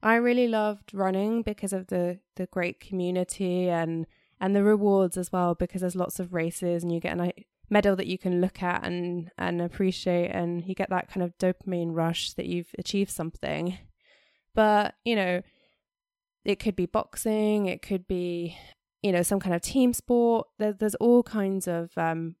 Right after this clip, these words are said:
brilliant exercising opportunities out there. Just gotta find the thing that you love, because I think then you're more likely to stick with it.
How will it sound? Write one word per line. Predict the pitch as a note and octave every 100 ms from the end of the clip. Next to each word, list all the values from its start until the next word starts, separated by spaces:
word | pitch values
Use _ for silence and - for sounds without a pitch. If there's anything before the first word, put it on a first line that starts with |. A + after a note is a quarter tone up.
| _ -
brilliant | F#3+ F#3 F3
exercising | - - F#3+ - F3 E3+ E3+ E3+
opportunities | F3 F3 - F3+ F3 F3 E3
out | E3 E3+
there. | F3 E3 E3 D#3+ - - _ _ -
Just | G3
gotta | - F#3+
find | - F#3+ F3+
the | F3+
thing | - F3+
that | E3+
you | - F3+
love, | F3+ D#3+ D#3
because | F3 - E3+
I |
think | E3 F3 -
then | E3+ E3+
you're | E3
more | E3 E3+ E3+
likely | D#3+ - E3
to | -
stick | - - -
with | -
it. | D2+ -